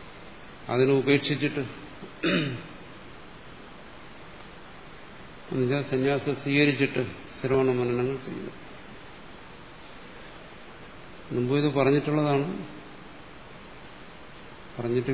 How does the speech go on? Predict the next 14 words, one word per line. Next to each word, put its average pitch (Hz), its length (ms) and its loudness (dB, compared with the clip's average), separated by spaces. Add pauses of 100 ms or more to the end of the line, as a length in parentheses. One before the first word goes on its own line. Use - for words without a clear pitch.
വിശേഷമില്ല 127 480 4 (100)
എന്ന് 139 200 6
തോന്നുന്നുകൊണ്ട് 139 520 8
വീണ്ടും 131 300 8
പറയുന്നു. 110 340 2 (3250)
അതിവിടെ 139 360 6
രണ്ട് 151 240 10
പക്ഷം. - 240 2 (640)
ജ്ഞാനകർമ്മ 151 500 8 (120)
സമുച്ചയവാദികൾ 147 680 4
എന്താണ് 147 300 6
പറയുന്നത്? 131 420 6 (1300)
സന്യാസത്തിന്റെ 139 760 4
ആവശ്യമില്ല, 123 540 0